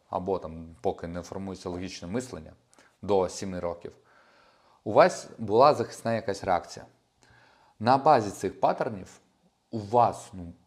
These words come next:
жорстко розвивається мозок, формуючи те, як повинна виглядати сім'я, як повинні виглядати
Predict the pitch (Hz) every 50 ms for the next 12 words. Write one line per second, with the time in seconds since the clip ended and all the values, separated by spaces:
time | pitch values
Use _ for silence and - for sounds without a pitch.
0 | _ _ _ _ - 101 87 110 127 117 - - - 92 85 85 85 87 90 87
1 | 85 - - 123 151 190 196 151 139 - - - _ _ _ _ _ _ _ _
2 | _ _ _ _ _ _ _ _ _ _ _ _ _ - 117 107 120 139 143 127
3 | 117 - - 98 - 143 165 185 175 - - 98 92 90 113 139 139 120 - -
4 | 117 101 87 95 127 143 120 101 92 90 85 98 95 92 117 120 117 - - -
5 | - 104 98 92 85 80 - - _ _ _ _ _ _ _ _ _ _ _ _
6 | 104 120 127 120 - - 101 90 - - 117 143 156 143 117 101 98 90 90 -
7 | - 92 87 95 - - 107 104 101 117 127 139 139 - 110 98 98 98 -